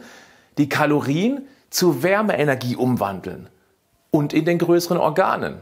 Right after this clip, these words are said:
weil die auch mittels Kalorienverbrennung in den dort befindlichen Kraftwerkchen ihre Energie, das A T P, produzieren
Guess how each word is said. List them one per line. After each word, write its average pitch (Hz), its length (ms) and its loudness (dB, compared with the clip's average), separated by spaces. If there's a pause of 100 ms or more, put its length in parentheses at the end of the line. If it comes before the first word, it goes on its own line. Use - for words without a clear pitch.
(160)
weil 123 200 0
die 131 140 0
auch 127 240 0
mittels 135 380 -4
Kalorienverbrennung 151 840 0
in 127 200 -4
den 127 180 -2
dort 123 200 0
befindlichen 131 540 -4
Kraftwerkchen 147 720 -4
ihre 127 280 0
Energie, 120 580 0
das - 340 -8
A 113 200 -4
T - 160 -2
P, 139 260 -2
produzieren 175 800 -2